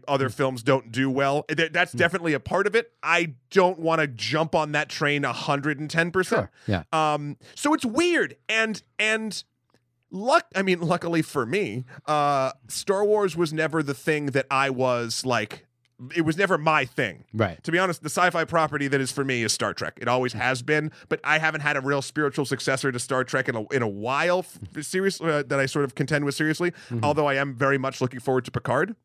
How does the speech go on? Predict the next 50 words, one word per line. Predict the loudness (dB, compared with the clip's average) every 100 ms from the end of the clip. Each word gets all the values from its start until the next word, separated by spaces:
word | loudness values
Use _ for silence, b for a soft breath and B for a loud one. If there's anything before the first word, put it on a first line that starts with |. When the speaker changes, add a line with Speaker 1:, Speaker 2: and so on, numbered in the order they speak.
| _ _ 0
Speaker 2:
Yep, | 0 _ -2
sure. | -2 0
Speaker 1:
That | 0 2
will |
be | 2 0
the | 0 0
only | 2 0
reason | 0 -2 0
I | 0
ever | 0 0
get | 0
C | 0 -2
B | 0 0
S | 0 0
All | 0
Access | 0 -2 -2 -2
or | 0
whatever, | 0 0 0
because | 0 0 2
I |
will | 0 0
watch | 0 0 0
that | 0 0
show | 0 2 2 -2 -8 _ -20 -16 -12 0
instantly | 0 2 -2 -2 0
when | 0
it | -2
comes | -2 -2
out. | -2 -4 0
Speaker 2:
Yeah. | 2 2 B 0
Speaker 1:
Um, | 2 2 0 -6 -10 b b b
so, | -4 -2 0
but, | 0 0
but | 0 -2
the, |
the | -6 -6
Star | 0 0
Wars | 2 0
has | -2
never | -2 0
been | 2
a | 0
super | -2 -4 0 0
cultural | 0 -2 -2
touch | 0 0 0
point | -2 0
for | 0
me, | 0
so, | 0 0
like, | 0 0 -2